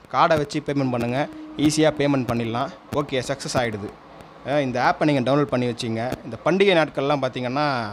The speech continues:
பஸ்ஸில் கூட்டமா இருக்கும். அப்ப நீங்க இந்த ஆப்பை வச்சு book பண்ணீங்கன்னா, உங்களுக்கு சௌரியமா இருக்கும்.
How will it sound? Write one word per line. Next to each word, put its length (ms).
பஸ்ஸில் 320
கூட்டமா 340
இருக்கும். 280
அப்ப 180
நீங்க 280
இந்த 200
ஆப்பை 220
வச்சு 200
book 140
பண்ணீங்கன்னா, 340
உங்களுக்கு 280
சௌரியமா 400
இருக்கும். 280